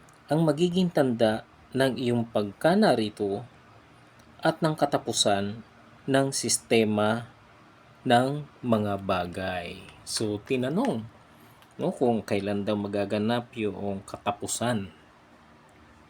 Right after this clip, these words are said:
Tinanong ng, ah, ilan sa mga apostol ni Panginoong Jesucristo,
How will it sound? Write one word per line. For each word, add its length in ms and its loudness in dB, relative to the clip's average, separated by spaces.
Tinanong 720 2
ng, 240 -4
ah, 240 -8
ilan 240 -4
sa 160 -6
mga 480 -6
apostol 560 -2
ni 80 -4
Panginoong 240 -4
Jesucristo, 720 -4